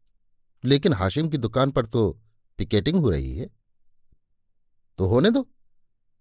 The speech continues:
खरीदने वाले खरीदते ही हैं। अपनी इच्छा है, जो चीज चाहते हैं खरीदते हैं, किसी के बाबा का साझा है।" अमरकांत ने क्षमा प्रार्थना के भाव से कहा,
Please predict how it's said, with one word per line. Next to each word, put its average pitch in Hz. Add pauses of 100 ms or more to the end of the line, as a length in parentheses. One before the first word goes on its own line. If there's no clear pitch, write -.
(140)
खरीदने 127
वाले 120
खरीदते 90
ही 160
हैं। 214 (760)
अपनी 170
इच्छा 175
है, 131
जो 147
चीज 135
चाहते 104
हैं - (380)
खरीदते 151
हैं, 165 (920)
किसी 123
के 139
बाबा 104
का 156
साझा 87
है।" - (1400)
अमरकांत 151
ने 160
क्षमा 139
प्रार्थना 131
के 120
भाव 95
से -
कहा, -